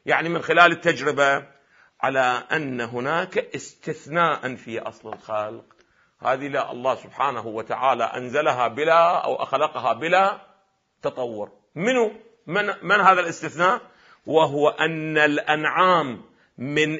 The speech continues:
إبل وأبقار وضأن وماعز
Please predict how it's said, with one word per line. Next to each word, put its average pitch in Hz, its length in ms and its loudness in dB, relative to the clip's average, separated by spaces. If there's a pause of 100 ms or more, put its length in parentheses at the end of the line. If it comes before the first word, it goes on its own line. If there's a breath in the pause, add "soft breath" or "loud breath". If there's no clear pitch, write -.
(100)
إبل 139 560 4
وأبقار 143 1120 6
وضأن 143 840 4
وماعز 151 840 6